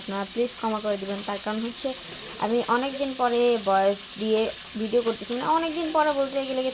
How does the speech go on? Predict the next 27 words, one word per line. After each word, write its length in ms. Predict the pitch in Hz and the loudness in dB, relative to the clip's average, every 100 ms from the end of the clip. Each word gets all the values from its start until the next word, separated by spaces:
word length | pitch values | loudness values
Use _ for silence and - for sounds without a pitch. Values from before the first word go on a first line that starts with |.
| - | 0
পাঁচ 160 | 262 262 - | 2 2 0
ছয় 160 | 254 247 | -2 0
দিন 100 | 254 254 | -2 0
পরে 160 | 247 247 | 2 2
ভিডিও 200 | 220 233 226 | 0 -2 0
করা, 160 | 220 208 196 | -2 -2 -2
তো 40 | 202 | -2
অনেক 160 | 202 208 202 | -2 -2 -4
দিন 100 | 202 214 | -4 -2
পরেই। 280 | 202 190 254 - - - - - | -2 -2 -4 -8 -10 -10 -8 4
তো 60 | 220 214 214 | 6 6 4
আমি 160 | 202 214 214 160 | 2 0 -2 -2
আজকে 220 | 202 - 233 | -2 0 0
তুতলা 240 | 240 254 254 247 | 0 2 2 2
যেতেছি, 300 | 233 240 233 214 | -2 -2 -2 -2
তার 100 | 196 | 0
কারণ 160 | 208 214 | 0 -2
হচ্ছে 180 | 214 - 208 | -4 -6 -6
আমি 100 | 196 190 | -4 -4
একটু 120 | 202 208 | -4 -4
নার্ভাসও। 540 | 190 180 202 202 - 208 226 - - - 175 196 - - 160 - - | -2 -2 0 -2 -2 -4 -6 -8 -10 -10 -8 -8 -8 -8 -8 -8 2
তো 80 | 240 226 - - | 2 2 -4 -2
বাকি 240 | 208 214 254 254 | 0 0 0 0
কথা 200 | 240 233 233 | 0 0 0
হবে 200 | 233 294 - - - - - - | 2 0 -2 -8 -10 -8 -6 2
রান্নার 300 | 202 202 202 190 | 4 4 2 0
মধ্যে। 280 | 190 180 202 | -4 -4 -6